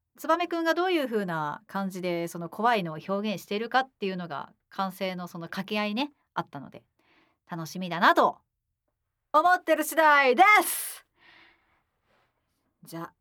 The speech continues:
まあ、皆さんはね、ちゃんと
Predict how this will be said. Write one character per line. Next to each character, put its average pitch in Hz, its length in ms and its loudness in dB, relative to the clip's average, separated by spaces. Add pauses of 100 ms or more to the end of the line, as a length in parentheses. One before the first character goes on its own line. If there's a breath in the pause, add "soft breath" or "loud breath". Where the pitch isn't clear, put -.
(1600 loud breath)
ま 165 140 -10
あ、 156 40 -12
皆 190 180 -6
さ 214 140 -6
ん 185 60 -8
は 175 80 -10
ね、 196 260 -6
ち - 60 -14
ゃ 160 60 -10
ん 156 60 -10
と 151 220 -14